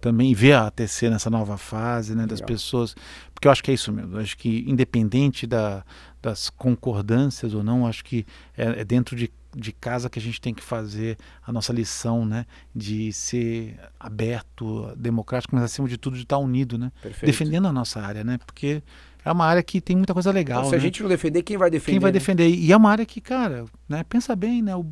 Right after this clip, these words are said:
Speaker 1: se você vai em qualquer cidade hoje do país, qualquer cidade do país, você vai ver uma assessoria esportiva.
Speaker 2: Porra,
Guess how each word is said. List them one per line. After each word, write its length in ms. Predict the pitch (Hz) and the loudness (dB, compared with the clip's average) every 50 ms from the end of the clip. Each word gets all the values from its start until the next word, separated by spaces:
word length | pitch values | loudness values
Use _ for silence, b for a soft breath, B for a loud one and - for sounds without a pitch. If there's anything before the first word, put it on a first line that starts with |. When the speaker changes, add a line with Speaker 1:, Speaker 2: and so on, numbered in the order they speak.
| 165 - | -10 -10
Speaker 1:
se 80 | - - | -8 -6
você 160 | 139 - 185 | -4 -4 -2
vai 120 | 175 208 214 | 0 0 0
em 20 | |
qualquer 320 | 208 - 165 - - 208 | 0 -2 -4 -4 -4 -4
cidade 400 | 190 - 196 180 180 180 170 156 | -4 -4 -2 -2 -2 -2 -2 -2
hoje 140 | 170 170 160 | -2 -4 -4
do 100 | 151 160 | -6 -8
país, 360 | 151 - 151 143 131 127 120 | -10 -8 -8 -6 -6 -8 -8
qualquer 580 | - - 165 156 - - - - 196 220 220 190 | -8 -6 -8 -8 -8 -8 -8 -6 -4 -4 -6 -8
cidade 440 | - - - 151 139 147 147 143 143 | -10 -10 -10 -8 -8 -8 -8 -8 -10
do 120 | 143 139 | -12 -12
país, 420 | 123 - 110 110 117 120 120 - - b b b b b | -12 -12 -12 -12 -12 -14 -14 -16 -20 b b b b b
você 160 | b - 139 | b 0 2
vai 100 | 135 123 | 2 2
ver 80 | 117 127 | 2 2
uma 80 | 127 123 | 0 0
assessoria 400 | - - 127 - - 123 123 123 | -2 -4 -8 -8 -8 -8 -8 -8
esportiva. 480 | - - - 120 - - - 120 110 - - - | -10 -10 -14 -14 -14 -14 -14 -16 -16 -18 -18 -14
Speaker 2:
Porra, 220 | - - 285 - | -12 -12 -10 -12